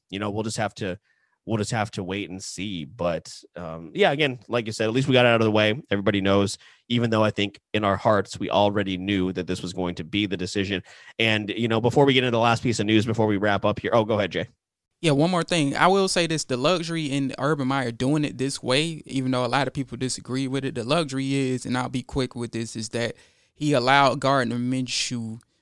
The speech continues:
Speaker 2: or at least on the surface, he made it look like Gardner Minshew had every chance, uh, to succeed. Now, granted, Gardner Minshew was with the second stringers and the second string offensive line.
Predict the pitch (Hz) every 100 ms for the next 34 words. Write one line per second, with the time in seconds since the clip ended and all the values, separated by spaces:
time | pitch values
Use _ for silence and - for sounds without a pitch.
0 | - 127 120 143 156 143 131 120 156 156
1 | 127 123 147 143 143 123 131 151 - 123
2 | 110 - 139 131 139 139 - 131 127 117
3 | - 131 139 135 127 - - 131 127 117
4 | - - - _ _ - 123 - 110 -
5 | - - 175 170 143 135 170 175 139 156
6 | 151 160 165 - 160 147 135 147 139 131
7 | - 147 - 160 147 147 143 131 123 110
8 | 131 123 - 139 139 131 123 120 120 -
9 | 104 120 139 135 131 127